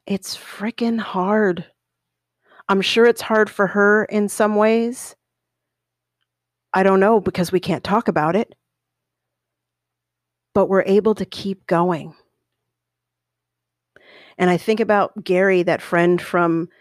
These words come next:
you know, when I was in my late twenties, who we went through so many hard things and our friendship didn't last.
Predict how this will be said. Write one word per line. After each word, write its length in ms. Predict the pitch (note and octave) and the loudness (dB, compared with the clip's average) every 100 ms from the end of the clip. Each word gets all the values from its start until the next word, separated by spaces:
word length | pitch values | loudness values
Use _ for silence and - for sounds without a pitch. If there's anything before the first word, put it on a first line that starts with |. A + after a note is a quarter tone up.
| _ _ | _ _
you 120 | F#3 | -2
know, 160 | F3 E3 | 0 2
when 120 | E3+ | 0
I 120 | E3+ | 0
was 180 | E3 F3 | 0 0
in 120 | F3 | 0
my 140 | E3 E3 | 0 0
late 240 | E3 F3 | -2 -4
twenties, 540 | - F3 F3+ F3 E3+ - | -2 0 0 0 -4 -4
who 180 | F#3+ | -2
we 200 | E3+ F3+ | 0 -2
went 260 | F3 F#3+ F#3+ | 0 -2 -2
through 140 | F#3 | -6
so 200 | F3+ - | -6 -2
many 200 | F#3+ G3 | 0 0
hard 340 | F#3 F3+ F3 E3+ | 0 0 -2 -2
things 420 | - F3+ F#3 F#3 | -2 0 0 -2
and 140 | - F3 | -4 -4
our 120 | E3+ | -4
friendship 560 | - F3+ F3+ F#3 - | -4 -4 -2 -4 -6
didn't 340 | - F3+ F#3 - | -4 -2 -2 -2
last. 640 | D#3 D#3 D#3 - - - | -2 -2 -4 -12 -16 -20